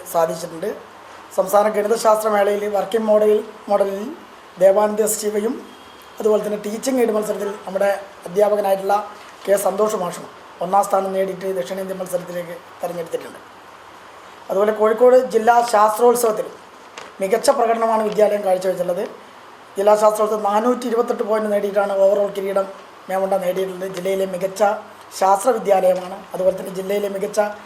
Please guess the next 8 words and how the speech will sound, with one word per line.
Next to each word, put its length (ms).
ഗണിതശാസ്ത്ര 580
വിദ്യാലയമാണ്, 540
കോഴിക്കോട് 380
ജില്ലയിലെ 340
മികച്ച 240
സാമൂഹ്യ 440
ശാസ്ത്ര 260
വിദ്യാലയമാണ്. 440